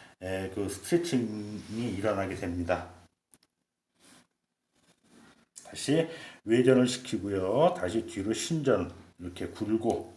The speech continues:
굴곡을 갖다가 반복을 시켜주세요. 그러면 속에 있는 근육이,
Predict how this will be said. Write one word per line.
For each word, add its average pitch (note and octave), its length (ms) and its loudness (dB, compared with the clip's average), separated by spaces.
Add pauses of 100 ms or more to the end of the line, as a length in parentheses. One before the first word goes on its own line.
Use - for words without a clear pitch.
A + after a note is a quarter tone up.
(300)
굴곡을 A2 500 4
갖다가 G#2 680 2 (240)
반복을 G#2 500 4
시켜주세요. G2 680 -4 (540)
그러면 F#2 440 -2 (280)
속에 C#3 300 4
있는 A#2+ 240 4
근육이, G#2 680 -2